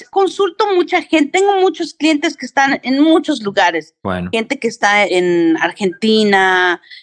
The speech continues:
Speaker 1: eh, Puerto Rico, tengo clientes por todos lados, este, Los Ángeles, de por todos lados, pero aquí es donde estoy. Yo soy la única que trabaja aquí, yo no tengo a nadie que trabaja conmigo, por eso a veces es un poquito difícil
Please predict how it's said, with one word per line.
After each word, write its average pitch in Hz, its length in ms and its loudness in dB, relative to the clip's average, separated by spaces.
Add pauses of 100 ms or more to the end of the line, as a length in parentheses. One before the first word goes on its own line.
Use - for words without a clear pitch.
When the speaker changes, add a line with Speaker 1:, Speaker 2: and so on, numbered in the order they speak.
(120)
Speaker 1:
eh, 175 460 0
Puerto 180 320 -4
Rico, 196 960 2 (240)
tengo 302 260 2
clientes 254 380 -4
por 185 240 -4
todos 196 260 2
lados, 170 400 0
este, 180 400 0
Los 165 240 0
Ángeles, 175 840 -2 (260)
de 190 80 -2
por 226 160 -4
todos 370 320 2
lados, 349 460 0
pero 214 160 2
aquí 226 360 0
es 220 120 2
donde 208 240 0
estoy. 196 340 0 (300)
Yo 254 160 4
soy 294 160 -2
la 233 100 2
única 240 300 -4
que - 100 -14
trabaja 185 380 2
aquí, 196 480 -12 (260)
yo 196 200 0
no 208 180 0
tengo 196 220 4
a 185 40 2
nadie 185 240 2
que 196 80 -4
trabaja 180 360 0
conmigo, 185 540 0
por 208 140 0
eso 220 140 0
a 240 40 2
veces 220 300 -2
es 214 180 -4
un 208 100 -12
poquito 208 400 -2
difícil 190 680 -2